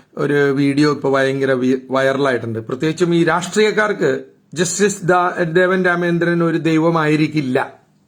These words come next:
കാരണം പലപ്പോഴും അദ്ദേഹത്തിന്റെ വിധികൾ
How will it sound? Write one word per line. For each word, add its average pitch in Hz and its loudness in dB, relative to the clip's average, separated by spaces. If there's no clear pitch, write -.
കാരണം 147 -2
പലപ്പോഴും 170 0
അദ്ദേഹത്തിന്റെ 165 0
വിധികൾ 160 -2